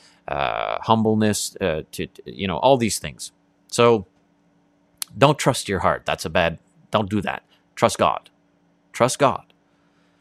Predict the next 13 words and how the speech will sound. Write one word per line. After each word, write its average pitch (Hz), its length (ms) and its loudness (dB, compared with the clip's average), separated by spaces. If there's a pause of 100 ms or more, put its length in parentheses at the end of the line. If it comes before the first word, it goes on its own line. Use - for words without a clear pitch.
(380)
Do 113 140 4
what 120 120 4
God 107 280 6
says. - 400 -8 (800)
Allow 117 320 4
God's 123 520 4
timeline 71 500 -4 (400)
to - 80 -16
take, 71 280 -6 (180)
to - 100 -20
take, 71 360 -10
uh, 65 140 -6
place. - 440 -12